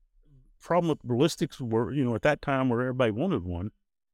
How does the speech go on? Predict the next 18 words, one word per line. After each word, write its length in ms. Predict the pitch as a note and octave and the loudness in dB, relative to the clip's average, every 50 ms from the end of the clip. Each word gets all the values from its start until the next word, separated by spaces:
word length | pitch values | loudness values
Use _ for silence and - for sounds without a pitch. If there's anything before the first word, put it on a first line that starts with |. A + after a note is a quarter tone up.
| _ _ _ - | _ _ _ -2
and, 320 | A#2 A2 A2 G#2 G#2+ G#2 | 0 0 2 2 2 4
um, 460 | G#2+ G#2+ G#2 G2+ G2+ G2 G2 G2 F#2+ - | 4 4 4 4 2 0 0 -2 -2 -2
people 280 | - C3 B2+ - - A2 | 0 -2 -2 0 -2 0
were 120 | A2+ A#2 | 2 4
offering 380 | A#2+ A#2 - B2 G#2 G2 G2 - - | 4 2 2 0 -4 -4 -4 -6 -6
more 160 | C3 A#2 A2 | -4 -2 0
money, 320 | G#2 A2 A#2 A#2 A2+ G#2+ | 0 2 2 0 0 -2
a 380 | G#2 G#2 A2 _ _ _ - - | -4 -8 -10 _ _ _ -8 0
whole 120 | - D3 | 2 2
lot 100 | C#3 A2+ | 2 2
more 120 | A#2 A2 G#2+ | 0 -2 0
money 220 | A2 A#2+ B2 A2 | 0 0 0 0
than 80 | G#2 G#2 | 0 0
they 40 | |
had 140 | A2+ B2 G#2 | -2 -2 0
in 160 | G#2 C3 D3+ | 0 0 0
'em, 160 | B2 G#2 A2 - | 0 -2 -6 -8
so 260 | - - G2 G2 | -8 -8 -8 -8